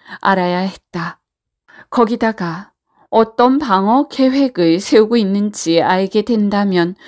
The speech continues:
더욱 좋겠지만 말이다. 그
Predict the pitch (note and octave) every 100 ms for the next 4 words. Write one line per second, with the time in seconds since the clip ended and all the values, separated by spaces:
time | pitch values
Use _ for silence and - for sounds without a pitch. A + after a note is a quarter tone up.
0 | - - - C4 G3+ F#3+ D#3 - - G#3+
1 | - A3 - E3 E3+ G#3 F3+ F3+ F#3 F3
2 | F3 - _ _ _ _ _ _ _ _
3 | _ _ _ - C4 C#4+